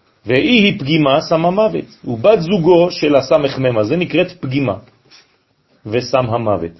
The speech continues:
כלומר, הוא הזכר והיא הנקבה. ושניהם יחד, השם ירחם, מטפלים בו. כי הוא עושה נקב, כי סליחה, היא עושה נקב בבני מעיים של האדם,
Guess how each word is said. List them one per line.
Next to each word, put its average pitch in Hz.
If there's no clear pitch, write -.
כלומר, 135
הוא 175
הזכר 143
והיא 156
הנקבה. 113
ושניהם 151
יחד, 170
השם 151
ירחם, 185
מטפלים 117
בו. -
כי 139
הוא 220
עושה 151
נקב, 170
כי 123
סליחה, 143
היא 214
עושה 190
נקב 185
בבני 156
מעיים 202
של 165
האדם, 165